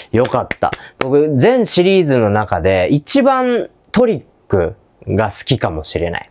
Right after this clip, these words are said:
知らない人に言っとくと、まあ、映画とはいうものの本当にコント色が強いから、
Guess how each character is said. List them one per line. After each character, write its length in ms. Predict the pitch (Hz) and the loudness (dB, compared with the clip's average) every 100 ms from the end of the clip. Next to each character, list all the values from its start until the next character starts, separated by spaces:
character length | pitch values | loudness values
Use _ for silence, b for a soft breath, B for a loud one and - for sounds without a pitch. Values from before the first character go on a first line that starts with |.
| _ | _
知 120 | 220 | 2
ら 100 | 262 | 2
な 100 | 285 | 2
い 60 | 269 | -2
人 280 | - - | -2 0
に 100 | 285 | 0
言 40 | 190 | 0
っ 40 | |
と 120 | - 190 | -2 -4
く 100 | - | 2
と、 280 | 254 185 - | 0 0 -2
ま 120 | - | 2
あ、 20 | |
映 240 | 220 285 | 2 4
画 140 | 285 285 | 2 2
と 100 | 302 | 2
は 80 | 247 | 2
い 80 | |
う 80 | 208 | 2
も 120 | 196 | 2
の 100 | 185 | 0
の 80 | 175 | 2
本 140 | 170 247 | 0 2
当 60 | |
に 140 | 247 214 B | 0 -2 B
コ 160 | - 277 | 0 0
ン 100 | 254 | -2
ト 240 | - 269 | -2 0
色 240 | 240 139 | 0 0
が 100 | 98 | 0
強 280 | 87 - 113 | 0 0 0
い 60 | 87 | 0
か 100 | 85 | -6
ら、 160 | 82 | -8